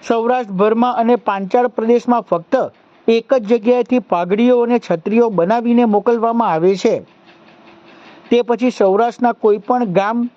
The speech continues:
શહેર, કોઈ નેતા કે અભિનેતાના સન્માનમાં થાનમાં આવેલી ભાયાભાઈની દુકાનની જ પાઘડીઓ હોય છે. પેઢી દર પેઢી લુપ્ત થતી આ કલાનો વારસો ભાયાભાઈનું કુટુંબ સાચવતું આવ્યું છે.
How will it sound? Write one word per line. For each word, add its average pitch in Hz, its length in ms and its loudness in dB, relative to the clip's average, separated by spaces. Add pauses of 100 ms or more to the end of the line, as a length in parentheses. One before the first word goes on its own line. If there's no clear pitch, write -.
(240)
શહેર, 180 340 0 (420)
કોઈ 247 220 2
નેતા 202 440 0
કે 220 160 0 (160)
અભિનેતાના 233 640 2
સન્માનમાં 190 600 0 (440)
થાનમાં 214 420 0
આવેલી 240 320 2
ભાયાભાઈની 226 760 0
દુકાનની 196 520 0
જ - 120 -12 (100)
પાઘડીઓ 220 560 0
હોય 180 360 0
છે. 220 100 0 (840)
પેઢી 214 320 0
દર 240 200 0
પેઢી 214 440 0
લુપ્ત 226 220 0
થતી 240 340 0 (180)
આ 220 80 -2
કલાનો 233 460 0
વારસો 165 400 0 (260)
ભાયાભાઈનું 233 680 0
કુટુંબ 226 400 0
સાચવતું 220 540 0
આવ્યું 190 380 0
છે. 214 100 2